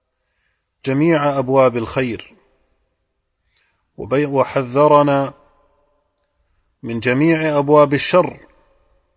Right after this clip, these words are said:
ومن المعلوم أن الشر أنواع ودركات،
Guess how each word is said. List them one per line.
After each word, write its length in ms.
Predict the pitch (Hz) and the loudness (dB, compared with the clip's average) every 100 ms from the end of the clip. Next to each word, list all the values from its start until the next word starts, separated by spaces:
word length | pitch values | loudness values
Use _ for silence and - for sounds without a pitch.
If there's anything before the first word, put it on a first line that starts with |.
| _ _ _ _ _ _ _ _ _ | _ _ _ _ _ _ _ _ _
ومن 240 | 120 127 131 | -8 -4 -2
المعلوم 720 | 131 127 127 143 139 123 113 _ _ _ _ _ _ _ _ _ _ _ _ _ - | -2 -2 0 0 -2 -4 -12 _ _ _ _ _ _ _ _ _ _ _ _ _ -10
أن 160 | 117 | -6
الشر 560 | 123 - 147 139 139 135 | -4 -2 -2 0 0 0
أنواع 640 | 135 139 147 139 143 131 - _ _ _ _ - _ - _ - - - - | 0 4 4 4 0 -4 -10 _ _ _ _ -20 _ -20 _ -20 -20 -20 -12
ودركات، 880 | 107 113 127 135 - 156 147 - | -6 0 2 2 2 4 4 2